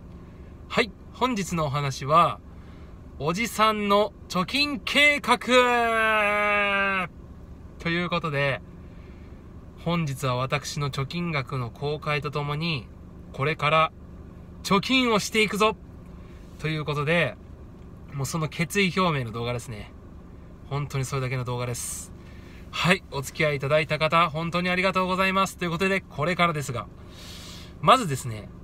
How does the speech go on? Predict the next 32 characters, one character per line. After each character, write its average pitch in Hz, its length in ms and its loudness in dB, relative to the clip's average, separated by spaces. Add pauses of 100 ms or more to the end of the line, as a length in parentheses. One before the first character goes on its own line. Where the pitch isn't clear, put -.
(280)
私 156 460 2
の 190 80 2
た 175 140 0
だ 233 100 6
い 208 80 4
ま 143 80 0
の 123 80 -4
貯 139 180 -2
金 196 240 -2
額 127 220 -4
な 107 100 -10
ん 104 60 -10
で 98 80 -10
す - 100 -10
け 104 120 -10
れ 98 60 -12
ど 101 100 -8
も、 107 280 -4 (2500)
た 135 160 0
だ 170 140 4
い 147 100 0
ま、 98 240 -6 (1040)
三 180 500 0
十 113 260 -6
一 127 140 -4
歳、 98 400 -10 (460)
フ 127 180 -4
リ 143 220 -2
ー 131 40 -8
タ 123 220 -2
ー - 20 -4
の 113 260 -8